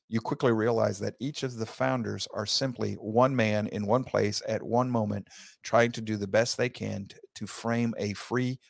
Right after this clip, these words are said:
functional nation." Yes. But they were trying to do so using wisdom, guided by experience.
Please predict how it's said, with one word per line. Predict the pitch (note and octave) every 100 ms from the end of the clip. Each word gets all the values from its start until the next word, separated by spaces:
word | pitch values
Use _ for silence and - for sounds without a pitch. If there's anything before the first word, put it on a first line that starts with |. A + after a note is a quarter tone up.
| _
functional | - G2+ G2 G2+ G2+ G2+ _
nation." | - - - _ _ _ _ _ _
Yes. | G2+ - - - _ _ _ _ _ _ _ _ _ _
But | A2
they | G#2
were | G#2
trying | - B2+ A#2+
to | A2
do | G#2 A2
so | G#2 - G#2+ G2+ G2 _ _ _ _ _ _ _
using | A2 A#2+ A2+ A2+ G#2 G2 - _
wisdom, | - A2+ C3 F#3 A#3+ - _ _ _ _ -
guided | - G2+ -
by | - G1+
experience. | - - - - - - -